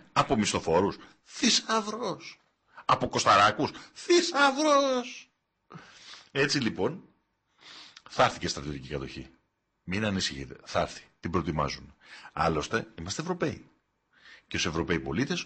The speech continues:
οφείλουν να μας προστατεύουν και Ευρωπαίοι στρατιωτικοί. Θα το δείτε. Θα το δείτε. Γι' αυτό σας είπα. Ε, τούτος ο τόπος τελικά θα σωθεί όταν κάποιοι από εμάς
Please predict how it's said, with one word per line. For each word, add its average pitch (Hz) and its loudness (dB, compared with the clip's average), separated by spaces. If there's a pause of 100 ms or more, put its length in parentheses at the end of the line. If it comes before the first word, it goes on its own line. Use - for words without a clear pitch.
(120)
οφείλουν 78 -8
να 82 -4
μας 80 -4
προστατεύουν 107 -6
και 110 0
Ευρωπαίοι 87 0
στρατιωτικοί. 135 -6 (960)
Θα 285 -2
το 160 4
δείτε. 82 -4 (520)
Θα - 0
το 151 2
δείτε. 107 -4 (760)
Γι' 85 -2
αυτό 90 -2
σας 73 -4
είπα. - -12 (580)
Ε, 71 -6
τούτος 120 0
ο 85 0
τόπος - -2 (100)
τελικά 82 -4 (420)
θα - -4
σωθεί 87 -2 (1300)
όταν 95 0
κάποιοι 85 -2
από 80 -4
εμάς 80 -2